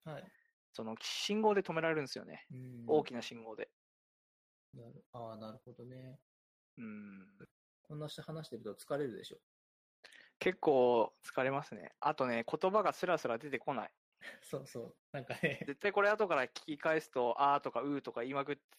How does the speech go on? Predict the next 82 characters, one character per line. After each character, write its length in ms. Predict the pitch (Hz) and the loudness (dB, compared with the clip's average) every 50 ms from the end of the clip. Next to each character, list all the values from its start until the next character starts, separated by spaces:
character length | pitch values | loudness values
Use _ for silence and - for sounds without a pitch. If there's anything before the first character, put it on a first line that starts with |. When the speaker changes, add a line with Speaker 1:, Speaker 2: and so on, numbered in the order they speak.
| _ - | _ -20
Speaker 2:
て 100 | 120 - | -20 -20
て 200 | _ - 113 110 | _ -14 -14 -12
耳 260 | 117 123 131 139 139 | -12 -12 -10 -8 -8
を 100 | 117 113 | -8 -8
塞 200 | - - 123 123 | -6 -6 -6 -6
ぎ 60 | 120 | -6
た 120 | 120 120 117 | -8 -8 -6
く 80 | 127 | -2
な 100 | 123 123 | 0 0
る 80 | 120 117 | 0 0
ん 60 | 110 | -4
で 60 | 113 | -8
す 120 | 113 - - | -14 -16 -16
よ。 120 | - - _ _ _ _ _ _ _ _ _ _ _ _ - | -18 -18 _ _ _ _ _ _ _ _ _ _ _ _ -4
例 180 | 170 185 208 | 0 2 2
え 40 | 208 | 2
ば、 180 | 190 165 147 131 - _ - 127 _ _ | 4 2 2 2 -2 _ -20 -20 _ _
ビ 180 | 147 139 147 156 | -12 -10 -6 0
デ 100 | 196 214 | 2 2
オ 80 | 220 214 | 2 4
会 220 | - 220 208 180 | 2 2 0 0
議 100 | 139 131 | 0 -6
し 80 | - - | -10 -8
て 80 | 143 | -8
る 80 | 127 117 | -8 -8
時 160 | - 131 - | -10 -12 -10
と 140 | - 120 - | -10 -10 -6
か、 260 | - 117 113 92 - | -6 -6 -6 -6 -6
Speaker 1:
う 60 | - 143 | -8 -10
ん。 400 | 143 135 131 123 120 113 - - _ _ _ _ _ _ _ _ _ _ _ _ _ _ _ _ _ _ _ _ _ _ | -8 -8 -6 -6 -8 -8 -10 -14 _ _ _ _ _ _ _ _ _ _ _ _ _ _ _ _ _ _ _ _ _ _
Speaker 2:
そ 140 | - 180 | -2 -2
う 60 | 180 175 | 0 2
い 120 | 180 170 | 2 2
う 20 | |
日 340 | 170 160 156 156 - - 202 | 0 0 -6 -10 -10 -12 -2
常 280 | 196 214 208 208 202 196 | 0 2 2 2 2 0
シ 180 | - - 214 208 | -2 -4 -6 -4
ー 80 | 180 151 | -4 -4
ン 40 | 135 | -6
で 100 | 120 120 | -6 -4
も、 360 | 120 120 120 120 113 117 - _ _ _ | -4 -4 -4 -4 -4 -6 -10 _ _ _
Speaker 1:
う 60 | - 147 | -12 -10
ん。 260 | 135 120 113 107 - _ _ _ _ _ _ _ _ _ _ _ _ _ _ _ _ _ _ _ _ _ _ _ _ - | -10 -10 -10 -14 -16 _ _ _ _ _ _ _ _ _ _ _ _ _ _ _ _ _ _ _ _ _ _ _ _ -18
Speaker 2:
ス 200 | - - - 202 | -12 -8 -8 -8
ッ 60 | 190 | -6
と 160 | _ - 127 - | _ -4 -2 -2
言 220 | 127 123 - 127 | -2 -2 0 0
葉 60 | 127 | 0
が 100 | 120 120 | 0 0
出 100 | 117 127 | -2 -2
て 100 | 120 127 | -4 -6
く 100 | 113 - | -6 -6
る 60 | 120 117 | -6 -6
っ 40 | |
て 140 | 113 - - | -6 -8 -4
大 200 | 113 120 120 120 | -2 0 0 0
事 120 | 120 123 123 | -2 -2 -4
だ 100 | 123 117 | -4 -2
と 100 | - 123 | -2 -2
思 140 | 123 123 | -2 -2
う 40 | 120 | -2
ん 20 | 117 | -4
で 80 | 117 | -6
す 120 | - - 117 | -6 -6 -8
よ 80 | 113 | -6
ね。 120 | 113 113 113 | -6 -4 -2
相 220 | - 135 147 156 | 0 2 2 2
手 120 | 151 170 165 | 4 2 2
に 80 | 139 | 2
ス 80 | 123 - | 2 0
ト 80 | - 139 | 2 2
レ 100 | 131 120 | 2 0
ス 120 | - - | 0 0
を 140 | 120 117 117 | 0 2 0
与 200 | 113 - 123 120 | 0 0 -2 0
え 60 | 117 | 0
な 100 | 117 117 | 0 -2
い 60 | 117 - | -2 -4
と 80 | - | -6
い 60 | 107 | -10
う 60 | 98 - | -8 -6
か。 200 | - 110 - | -6 -8 -8